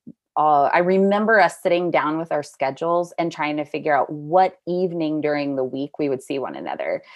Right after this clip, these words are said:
And I don't mean, like, what evening and then we were gonna spend the weekend together, 'cause of the weekend is all, like, church stuff. So I mean, like, we would see each other for a couple hours during the week, and the rest of it was all, like,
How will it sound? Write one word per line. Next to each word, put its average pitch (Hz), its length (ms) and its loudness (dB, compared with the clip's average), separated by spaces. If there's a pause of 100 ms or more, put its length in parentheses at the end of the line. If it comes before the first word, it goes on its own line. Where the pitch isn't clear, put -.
(200)
And 233 120 4
I 285 80 2
don't 320 160 2
mean, 220 160 -2
like, 170 180 2
what 170 240 4
evening 156 360 0
and 151 100 0
then 156 80 2
we 151 80 2
were 151 80 2
gonna 139 140 -2
spend 151 280 -4
the 131 60 -2
weekend 143 400 -4
together, 113 400 -6
'cause 156 160 -8
of 151 80 -6
the 151 80 -4
weekend 151 380 -6
is 139 100 -6
all, 139 300 -2
like, 139 180 -6
church - 240 -10
stuff. - 260 -10
So 156 360 0 (600)
I 185 300 4
mean, 180 300 0
like, 147 220 0 (100)
we 160 220 -4
would 202 180 0
see 170 160 -4
each 180 140 -2
other 185 180 2
for 160 160 -2
a 131 60 -4
couple 165 420 -4
hours 127 340 0
during 127 220 -6
the 120 80 -4
week, 107 280 -6
and 151 100 -2
the 143 60 2
rest 135 260 -2
of 123 100 -4
it - 80 -6
was 135 160 -6
all, 131 120 -4
like, 120 220 -6